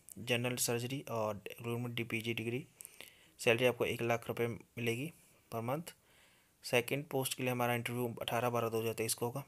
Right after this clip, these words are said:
Medical oncology के लिए वन post in एचपीसीएच and आरसी न्यू चंडीगढ़ में।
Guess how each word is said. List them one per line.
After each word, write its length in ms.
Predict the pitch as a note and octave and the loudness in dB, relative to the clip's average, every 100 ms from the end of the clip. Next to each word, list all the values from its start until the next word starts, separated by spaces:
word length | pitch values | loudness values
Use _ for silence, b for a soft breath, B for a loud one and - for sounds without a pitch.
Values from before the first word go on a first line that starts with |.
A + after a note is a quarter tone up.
| A#2 | -4
Medical 440 | A#2 A#2 C3 C3 | -4 -2 -2 -2
oncology 480 | - A#2 A#2 A#2 A#2+ | -2 -4 -2 -2 -2
के 80 | B2+ | -4
लिए 240 | B2+ D3 B B B B B B - | -4 -4 B B B B B B 0
वन 200 | A#2+ B2+ | 0 2
post 340 | A#2+ B2 - - - | 0 0 -2 -4 -4
in 80 | A#2 - | -8 -6
एचपीसीएच 1400 | A#2+ - - B2+ B2 A#2+ - _ _ - - B2 A#2+ A2+ | -6 -4 -2 -2 0 -4 -10 _ _ -6 -2 4 4 4
and 380 | - A2+ G#2+ - | -2 -4 -4 -2
आरसी 480 | A#2 A#2 - A#2+ G#2+ | 0 0 0 0 -2
न्यू 160 | A#2 A2+ | -4 -4
चंडीगढ़ 420 | A#2 A2+ A#2+ B2+ | -4 -4 -4 -4
में। 140 | C#3 | -4